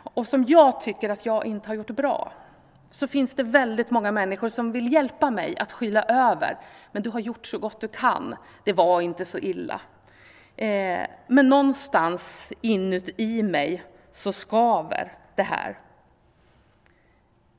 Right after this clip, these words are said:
Någonstans inuti oss så lever vi med väldigt mycket ilska och, eh, misströstan på oss själva.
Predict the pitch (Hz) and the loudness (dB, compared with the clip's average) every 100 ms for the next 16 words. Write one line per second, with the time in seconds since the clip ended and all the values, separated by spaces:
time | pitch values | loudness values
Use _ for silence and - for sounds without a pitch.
0 | _ 247 392 427 - 196 180 175 226 208 | _ 2 2 2 -2 0 0 -2 -4 -2
1 | 170 170 185 175 - 185 - - - 233 | -4 -4 -4 -4 -4 -6 -6 -12 -6 -4
2 | 214 247 392 381 233 190 170 143 - - | -2 0 2 0 -2 -2 -2 -6 -6 -12
3 | _ _ _ 220 226 311 208 185 - 226 | _ _ _ -6 0 0 0 -4 -6 -6
4 | 240 - 165 160 - - _ _ _ _ | -6 -6 -4 -4 -6 -20 _ _ _ _
5 | - 370 294 - - - 330 - - - | 0 2 2 0 -10 -6 -6 -6 -4 0
6 | 240 - - - _ _ _ _ 226 214 | 0 -2 -18 -20 _ _ _ _ -4 -2
7 | 202 185 180 - - - - 226 349 392 | 0 0 -2 -4 -8 -12 -4 2 2 2
8 | - - 262 320 - 214 190 190 160 - | -8 -4 -2 -2 -4 -8 -8 -8 -8 -10
9 | - 269 392 180 208 349 | -8 -6 -4 -6 -8 -8